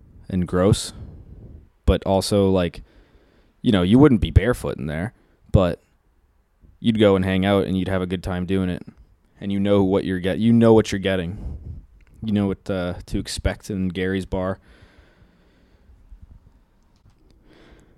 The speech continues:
And Jesus Christ, if you are still listening at ten minutes and forty-five seconds of episode one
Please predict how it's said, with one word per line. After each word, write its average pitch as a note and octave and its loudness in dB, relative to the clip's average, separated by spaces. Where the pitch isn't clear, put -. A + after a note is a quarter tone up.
And G2 4
Jesus B2 6
Christ, G2 2
if G2 -4
you A#2+ 8
are A#2+ 8
still A#2+ 4
listening A#2+ 6
at - -2
ten G#2+ 0
minutes G#2+ 2
and G#2 -6
forty-five G#2 -6
seconds A#2 -2
of G2+ -6
episode G2+ 0
one F2+ -4